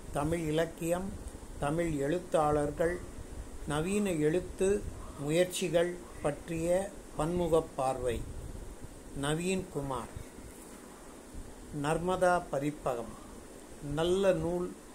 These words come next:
வெளியீட்டாளர்கள். பத்து நானா தெரு, தி நகர், தலைமை அஞ்சலகத்தை ஒட்டிய தெரு, பாண்டிபஜார்,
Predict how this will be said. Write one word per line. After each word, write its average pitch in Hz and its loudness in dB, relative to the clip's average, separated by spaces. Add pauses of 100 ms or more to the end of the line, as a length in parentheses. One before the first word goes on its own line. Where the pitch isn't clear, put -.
(200)
வெளியீட்டாளர்கள். 131 2 (760)
பத்து 190 2 (400)
நானா 156 2 (340)
தெரு, 175 4 (720)
தி 180 2
நகர், 175 2 (680)
தலைமை 175 4 (220)
அஞ்சலகத்தை 165 4 (200)
ஒட்டிய 160 4
தெரு, 143 2 (380)
பாண்டிபஜார், 160 4